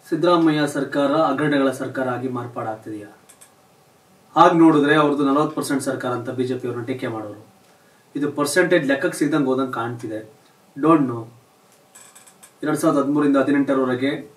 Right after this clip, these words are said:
ಗಟ್ಟಿ ಸರ್ಕಾರ ಕೊಟ್ಟಂತ ಸಿದ್ದರಾಮಯ್ಯನವರು ಒಂದೇ ವರ್ಷಕ್ಕೆ, ಒಂದು ಕಾಲು ವರ್ಷದಲ್ಲಿ ಇಷ್ಟೊಂದು ಹಗರಣಗಳ ಆರೋಪಕ್ಕೆ ಸಿಲುಕ್ತಾ ಇರ್ತಕ್ಕಂಥದ್ದು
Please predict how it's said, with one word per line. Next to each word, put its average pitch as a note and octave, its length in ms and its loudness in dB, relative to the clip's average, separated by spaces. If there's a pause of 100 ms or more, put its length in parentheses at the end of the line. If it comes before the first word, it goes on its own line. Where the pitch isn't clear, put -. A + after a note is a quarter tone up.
(120)
ಗಟ್ಟಿ D3 260 -2
ಸರ್ಕಾರ C3+ 400 -2
ಕೊಟ್ಟಂತ B2 320 -8
ಸಿದ್ದರಾಮಯ್ಯನವರು B2+ 880 -4
ಒಂದೇ D3 320 2
ವರ್ಷಕ್ಕೆ, B2+ 440 -4
ಒಂದು C#3+ 260 -2
ಕಾಲು C3+ 240 -2
ವರ್ಷದಲ್ಲಿ B2 440 -6 (800)
ಇಷ್ಟೊಂದು D#3 380 2
ಹಗರಣಗಳ D3 360 0
ಆರೋಪಕ್ಕೆ C3+ 460 0
ಸಿಲುಕ್ತಾ - 380 -2
ಇರ್ತಕ್ಕಂಥದ್ದು A2+ 680 -10